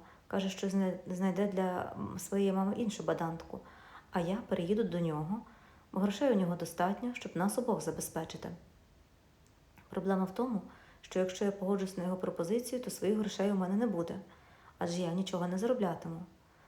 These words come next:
Це я розумію, і це добре розуміють мої діти,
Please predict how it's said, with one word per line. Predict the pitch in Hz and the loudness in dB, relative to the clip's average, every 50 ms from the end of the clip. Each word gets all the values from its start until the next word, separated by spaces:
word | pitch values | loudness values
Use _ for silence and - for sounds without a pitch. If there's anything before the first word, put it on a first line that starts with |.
| - - - - - - - - - - - - | -20 -20 -20 -20 -20 -20 -20 -20 -20 -20 -20 -6
Це | - 196 190 | -2 2 4
я | 196 214 | 4 4
розумію, | 233 240 240 277 262 208 180 160 156 160 170 - - - - - - - | 4 4 4 4 4 4 4 2 0 -4 -8 -10 -14 -20 -20 -20 -8 -6
і | 202 185 | -6 -6
це | - - 214 262 | -2 -2 0 0
добре | - 196 196 196 196 247 | 4 4 2 2 2 0
розуміють | 226 208 175 160 165 165 175 190 185 - | 0 0 -2 0 0 0 -2 -2 -2 -2
мої | 214 226 233 220 | 0 0 0 0
діти, | 175 170 156 156 - 180 180 | 0 -2 -6 -6 -8 -12 -12